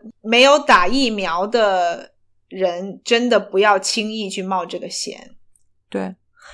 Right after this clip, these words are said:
Speaker 2: 在国内也一样啦，就大家还是一定要做好防疫。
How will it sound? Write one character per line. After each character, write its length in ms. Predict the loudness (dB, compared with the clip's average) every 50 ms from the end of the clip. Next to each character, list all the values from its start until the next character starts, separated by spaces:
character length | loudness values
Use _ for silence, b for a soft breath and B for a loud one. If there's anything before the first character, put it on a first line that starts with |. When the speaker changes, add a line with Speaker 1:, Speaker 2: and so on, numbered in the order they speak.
| B 2
Speaker 2:
在 160 | 4 4 6
国 200 | 6 4 4 4
内 200 | 4 4 4 2
也 60 | 0
一 60 | 0
样 260 | 2 4 6 6 6
啦， 120 | 6 4 4
就 140 | 2 2 2
大 180 | 4 2 4
家 160 | 4 2 2
还 180 | 4 4 2 2
是 140 | 2 0 -2
一 80 | -2
定 80 | 0 2
要 140 | 2 2 2
做 220 | 2 0 0 0
好 200 | 0 0 -2 -2
防 340 | -2 -2 -2 0 0 -2 -4
疫。 240 | -6 -8 -8 -10